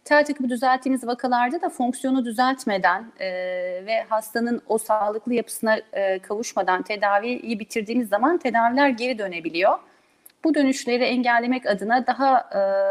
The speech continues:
bedene bütünsel açıdan bakan bir yaklaşım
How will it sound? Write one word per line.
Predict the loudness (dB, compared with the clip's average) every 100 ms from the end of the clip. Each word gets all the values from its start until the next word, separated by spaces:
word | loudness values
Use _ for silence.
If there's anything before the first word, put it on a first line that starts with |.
| 0 -4 _ _ -4
bedene | -2 -2 -2
bütünsel | -4 -4 -2 -2
açıdan | -2 -2 0 4
bakan | 2 4 2 2 -4 _ _ _ _ _ -20 -14 -6
bir | -4 -2
yaklaşım | 0 0 0 -6 -4 -8